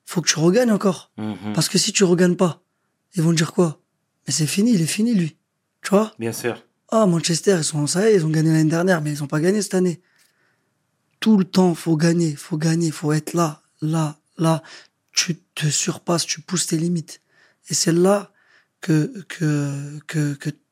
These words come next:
Speaker 1: que, que t'attrapes le succès et c'est là que t'attrapes tout, tu vois.
Speaker 2: Mhm.
Speaker 1: C'est
Speaker 2: Ah,
Speaker 1: ça, la
Speaker 2: belle
Speaker 1: différence.
Speaker 2: mentalité, belle mentalité. C'est Pep qui t'a insufflé ça ?
Speaker 1: Non, c'est
Speaker 2: <laughs>
Speaker 1: un peu de tout le monde. On
Speaker 2: Ouais.
Speaker 1: prend un peu de tout le monde.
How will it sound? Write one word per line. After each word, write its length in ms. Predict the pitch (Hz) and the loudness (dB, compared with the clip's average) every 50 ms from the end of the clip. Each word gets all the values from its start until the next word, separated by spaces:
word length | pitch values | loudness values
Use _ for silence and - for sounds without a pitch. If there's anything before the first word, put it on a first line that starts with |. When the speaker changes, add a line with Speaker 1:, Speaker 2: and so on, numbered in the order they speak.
| _ _ | _ _
Speaker 1:
que, 340 | - - 156 151 151 147 147 | -6 -4 -2 -2 -2 -4 -6
que 340 | 143 - - 156 147 143 139 - _ _ _ - _ _ _ _ _ | -8 -8 -8 -6 -6 -6 -6 -10 _ _ _ -20 _ _ _ _ _
t'attrapes 400 | - 156 156 - - 180 175 - | -4 -4 -2 0 -2 -2 -2 -2
le 60 | 160 147 | -2 -2
succès 380 | - - - - - - 196 190 | -4 -4 -4 -4 2 4 4 4
et 60 | 175 | 4
c'est 140 | 175 170 156 | 2 0 -2
là 120 | 170 180 | -2 -4
que 80 | 175 - | -4 -6
t'attrapes 360 | 156 143 - - 156 - - | -10 -10 -6 -8 -8 -8 -6
tout, 120 | - 185 165 | -6 -4 -4
tu 120 | - - | -4 -6
vois. 200 | 160 151 147 - _ _ - | -8 -10 -10 -10 _ _ -2
Speaker 2:
Mhm. 420 | 127 117 - - 113 113 107 90 - _ _ _ _ _ | -2 -2 -2 -2 -2 -2 -2 -4 -8 _ _ _ _ _
Speaker 1:
C'est 80 | - 214 | -8 -6
Speaker 2:
Ah, 40 | 202 | -4
Speaker 1:
ça, 120 | 202 208 208 | 0 2 4
la 40 | 196 | 4
Speaker 2:
belle 60 | 190 | 4
Speaker 1:
différence. 500 | - - - 175 175 165 170 147 - - | 2 0 0 0 0 0 -2 -4 -4 -6
Speaker 2:
mentalité, 180 | 110 101 90 87 | -6 -8 -8 -6
belle 160 | 92 113 110 110 | -6 -6 -6 -4
mentalité. 640 | 107 104 - - 95 95 98 95 - 101 92 85 - _ _ _ _ _ _ | -8 -10 -10 -12 -14 -14 -14 -14 -12 -12 -12 -14 -16 _ _ _ _ _ _
C'est 100 | - 120 | -8 0
Pep 200 | 117 170 165 160 | 2 4 2 4
qui 120 | - 160 147 | 2 0 2
t'a 120 | 165 151 | 4 4
insufflé 340 | 147 - 160 151 - 156 147 | 4 2 -2 0 2 2 2
ça ? 280 | - 165 160 170 170 - - - _ _ _ _ - 170 - - 262 - 254 226 226 | 4 4 2 2 0 -4 -12 -20 _ _ _ _ 2 2 2 2 2 2 2 4 4
Speaker 1:
Non, 100 | 254 311 277 - - - | 4 4 4 2 2 2
c'est 520 | - 254 190 196 190 185 180 180 180 180 | 2 4 6 6 6 6 6 4 4 4
Speaker 2:
<laughs> 560 | 175 - - - - - 180 - - - - - - - - - _ _ _ - - - - - - - - _ _ _ _ _ _ _ - - - - - _ _ _ _ - - - | 2 2 0 -2 -4 -4 -4 -4 -4 -8 -10 -10 -10 -12 -20 -20 _ _ _ -20 -20 -20 -20 -20 -20 -20 -20 _ _ _ _ _ _ _ -16 -16 -16 -16 -20 _ _ _ _ -14 -6 -2
Speaker 1:
un 100 | 170 156 | -2 2
peu 140 | - 190 185 | 4 2 2
de 60 | 190 | 4
tout 100 | - 196 | 4 4
le 60 | 175 | 4
monde. 220 | 170 170 170 147 - | 4 4 2 0 0
On 60 | - 131 | 2 2
Speaker 2:
Ouais. 160 | 123 123 123 | 2 4 4
Speaker 1:
prend 100 | 180 180 | 4 4
un 40 | 175 | 4
peu 140 | - 185 | 2 0
de 40 | 156 | 0
tout 120 | - 185 180 | 0 0 2
le 60 | 180 | 2
monde. 220 | 180 170 156 135 | 2 2 0 -4